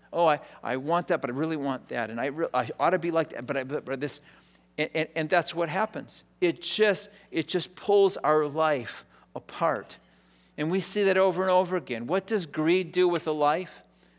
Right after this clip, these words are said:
It pulls it apart. It creates a bias. Everything that is heard is to justify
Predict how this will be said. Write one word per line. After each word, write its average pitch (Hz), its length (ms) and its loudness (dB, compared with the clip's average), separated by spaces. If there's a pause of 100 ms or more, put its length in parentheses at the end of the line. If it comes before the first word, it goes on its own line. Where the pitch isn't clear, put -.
(220)
It 196 240 2
pulls 208 400 4
it 127 60 -4
apart. 123 720 -4 (800)
It 147 140 -10
creates 190 380 2
a 170 60 0
bias. 147 800 2
Everything 185 520 0
that 156 100 0
is 143 160 -4
heard 117 420 -4 (800)
is 139 140 -2
to - 120 -10
justify 123 1040 0